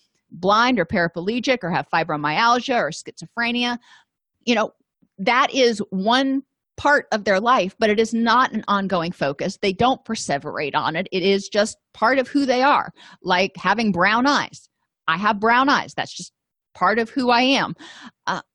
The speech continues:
and it's important for outsiders to understand that. Children,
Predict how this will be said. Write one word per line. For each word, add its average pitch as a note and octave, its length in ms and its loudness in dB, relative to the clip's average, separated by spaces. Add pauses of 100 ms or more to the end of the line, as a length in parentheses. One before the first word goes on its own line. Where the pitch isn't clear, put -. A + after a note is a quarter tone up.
(360)
and A3+ 140 0
it's A#3 140 -2
important B3 600 0 (140)
for G#3+ 560 4 (380)
outsiders G#3+ 640 -2
to - 160 -10
understand G3+ 680 -4
that. - 160 -4 (420)
Children, A#3+ 560 -2